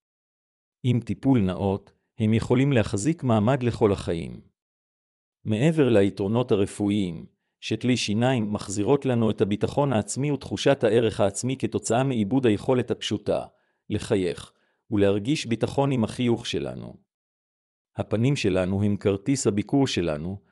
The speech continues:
אם אנחנו סובלים מבעיה שנמצאת בפנים, זה עלול להשפיע עלינו באופן משמעותי.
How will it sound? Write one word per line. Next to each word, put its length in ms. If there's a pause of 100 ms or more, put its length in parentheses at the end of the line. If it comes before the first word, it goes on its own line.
(300)
אם 140
אנחנו 320
סובלים 460
מבעיה 460
שנמצאת 540
בפנים, 600 (400)
זה 280
עלול 260
להשפיע 480
עלינו 420
באופן 420
משמעותי. 720